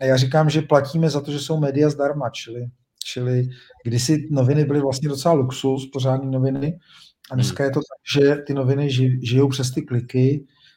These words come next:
Speaker 1: ty novináři v řadě médií jsou placený podle toho, kolik lidí klikne na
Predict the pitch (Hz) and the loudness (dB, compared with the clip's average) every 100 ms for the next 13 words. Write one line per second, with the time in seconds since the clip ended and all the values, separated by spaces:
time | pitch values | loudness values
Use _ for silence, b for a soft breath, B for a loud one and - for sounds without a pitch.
0 | b - 123 127 131 131 135 143 127 127 | b -2 0 2 2 2 2 0 0 0
1 | 139 127 127 131 127 143 135 123 - 135 | 2 2 2 2 -2 -2 -2 -4 -2 -4
2 | 135 135 131 123 131 127 127 127 131 127 | -2 -4 -4 -2 0 2 2 2 0 0
3 | 127 127 127 127 127 139 | -4 -2 -4 -4 -4 -4